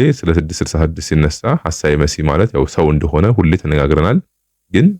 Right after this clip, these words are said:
ኤአይ ማለት አስ-፣ ሐሳዌ መሲህ ዓለምን የሚቆጣጠርበት የቴክኖሎጂ ሲስተም ወይም ውጤት መሆኑን እንዳትዘነጉ በዛ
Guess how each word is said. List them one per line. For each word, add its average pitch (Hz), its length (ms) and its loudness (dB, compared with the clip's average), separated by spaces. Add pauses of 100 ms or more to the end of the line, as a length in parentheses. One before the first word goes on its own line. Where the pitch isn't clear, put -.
(100)
ኤአይ 87 260 2
ማለት 90 300 0
አስ-፣ - 200 -4 (420)
ሐሳዌ 117 300 0
መሲህ 90 240 2
ዓለምን 87 280 2
የሚቆጣጠርበት 85 920 0 (120)
የቴክኖሎጂ 80 680 0
ሲስተም 80 460 -2
ወይም 76 200 4 (540)
ውጤት 85 540 0
መሆኑን 78 420 4 (220)
እንዳትዘነጉ 73 760 0 (240)
በዛ 76 300 2